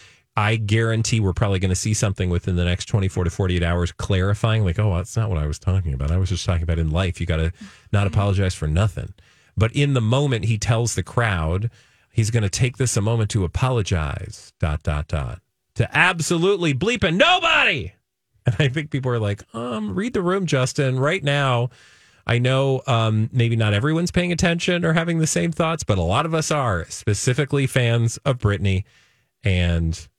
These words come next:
Speaker 1: Janet.
Speaker 2: Oh, God, it's just disgusting, really. Because if anybody, like, she essentially, since her, f-,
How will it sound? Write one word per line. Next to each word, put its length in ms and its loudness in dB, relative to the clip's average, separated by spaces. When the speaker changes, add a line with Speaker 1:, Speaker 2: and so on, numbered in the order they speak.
Speaker 1:
Janet. 420 -2
Speaker 2:
Oh, 540 -2
God, 400 -8
it's 220 -8
just 180 -10
disgusting, 840 -4
really. 720 -2
Because 400 -4
if 240 -6
anybody, 880 -4
like, 240 -4
she 460 -4
essentially, 960 -2
since 320 -4
her, 120 -2
f-, 220 -10